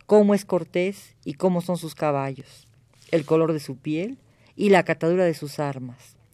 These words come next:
la musculosa densidad de sus corceles y la barbada contextura de sus caras. La traslación produce un impacto terrible,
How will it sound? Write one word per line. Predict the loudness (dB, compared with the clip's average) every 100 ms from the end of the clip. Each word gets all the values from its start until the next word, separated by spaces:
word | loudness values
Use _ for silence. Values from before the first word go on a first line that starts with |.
| _
la | -2 2
musculosa | 2 0 -2 -2 2 2 2 0
densidad | 0 -2 -4 0 2
de | 0
sus | -4 -10
corceles | -6 -6 -4 -4 -2 -4 -10 -16 _ -20 -20 -6
y | 0
la | 2
barbada | 2 0 0 0 0
contextura | -2 -6 -6 -10 -12 -6 -2 -2
de | -4
sus | -8 -16 -16
caras. | -10 -10 -12 -18 -20 _ _ _ _ _ _ _ -18 -6
La | -4
traslación | -4 -4 -2 -2 -2 0 -2 -6 _ _ -20 _
produce | -2 0 0 -2
un | -2
impacto | -2 -2 -2 -4
terrible, | -4 -4 -4 -8 -10 -14